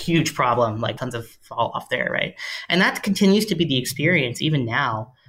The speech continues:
for most campaigns. Um, you know, if you go to any major campaign website right now, pull them up, uh, the Warnock campaign, uh, Fetterman campaign, those are the ones, those are the examples I used from the last cycle. You'll fill out their volunteer form.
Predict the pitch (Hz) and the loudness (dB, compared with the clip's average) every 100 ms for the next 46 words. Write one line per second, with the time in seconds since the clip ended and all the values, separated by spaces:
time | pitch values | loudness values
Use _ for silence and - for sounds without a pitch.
0 | - - 139 131 139 - - 113 139 113 | -12 -2 2 2 0 -4 -10 -8 -6 -6
1 | - - 127 113 113 120 123 120 131 135 | -6 -8 -8 -6 -8 -6 -6 -4 -2 0
2 | 127 131 139 143 143 143 _ _ 147 135 | 2 0 0 0 -4 -6 _ _ -4 -2
3 | 131 131 127 135 120 127 117 113 - 113 | 0 -2 -2 -4 -4 -6 -8 -8 -6 -6
4 | - - 151 - - _ _ _ _ _ | -6 -8 -6 -8 -10 _ _ _ _ _
5 | - 139 127 120 127 - _ _ - 113 | -4 -2 0 -2 -4 -6 _ _ -10 -6
6 | 113 110 110 _ - 135 123 147 143 - | -4 -6 -10 _ -16 -10 -2 0 0 -2
7 | 120 117 123 117 113 110 110 107 107 110 | -6 -4 -4 -4 -4 -6 -6 -8 -8 -10
8 | 110 - _ - - 147 139 131 127 113 | -12 -16 _ -20 -6 -2 -2 -2 -2 -2
9 | 120 117 117 120 113 113 - 139 131 123 | -4 -4 -4 -4 -4 -4 -4 -4 0 0
10 | 117 120 120 117 117 113 117 120 127 - | 0 0 -2 -2 -2 -4 -4 -2 -2 -2
11 | 123 131 127 _ _ _ - - - - | -2 -4 -4 _ _ _ -20 -20 -18 -18
12 | - - - 147 160 165 160 147 135 127 | -18 -18 -4 0 2 2 2 2 2 0
13 | 180 - 262 | 0 0 0